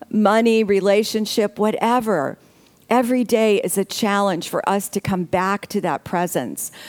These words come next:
come back to that awareness. And we do that when we practice. We engage in spiritual readings, we practice meditation, we connect with spiritual music.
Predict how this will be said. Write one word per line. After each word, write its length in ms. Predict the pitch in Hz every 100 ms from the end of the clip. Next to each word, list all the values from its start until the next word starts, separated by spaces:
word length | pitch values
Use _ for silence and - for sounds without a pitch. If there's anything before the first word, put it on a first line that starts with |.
| - -
come 180 | 220 196
back 340 | 196 185 196
to 120 | -
that 220 | 196 185 175
awareness. 760 | 165 170 170 170 - - - - -
And 160 | - 196
we 100 | 190
do 280 | 170 208 214
that 340 | 190 151 -
when 320 | 185 180 170
we 160 | 175 175
practice. 680 | - - 170 180 - 127 - - 247
We 420 | 196 180 170 - - - - -
engage 520 | 196 190 202 202 214 208
in 120 | 170
spiritual 500 | - 180 170 - 170
readings, 560 | 214 226 214 190 170
we 80 | 180
practice 540 | 175 208 180 - 170 165
meditation, 880 | 151 156 - - 202 196 185 175 - - - -
we 400 | 196 185 170 156 -
connect 460 | - 214 190 214 -
with 160 | 180 160
spiritual 560 | - 196 190 190 170
music. 680 | 165 175 202 214 208 202 -